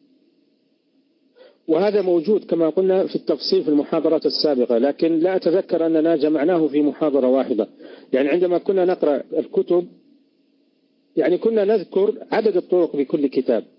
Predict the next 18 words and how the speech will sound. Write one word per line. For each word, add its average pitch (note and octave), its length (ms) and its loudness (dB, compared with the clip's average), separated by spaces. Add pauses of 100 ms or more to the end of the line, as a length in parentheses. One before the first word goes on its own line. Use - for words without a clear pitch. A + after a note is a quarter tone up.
(880)
فربما F#3+ 1160 -2
يعني C3 380 0 (300)
ال-، C3+ 1000 2
يعني C3 280 2 (220)
كثرت F#3+ 420 0
المحاضرات D#3+ 680 0 (480)
ف-، D#3 60 -2 (560)
فأصبح F#3+ 500 -2
عد-، C#3+ 840 -2
عدد F#3+ 240 0
الكتب F#3+ 380 -2
ليس G#3+ 220 0
مجموعا، C3+ 580 0 (100)
فلهذا E3 420 2
نحب E3+ 400 -4
في D3+ 200 0
هذه E3+ 140 0
المحاضرة E3+ 600 0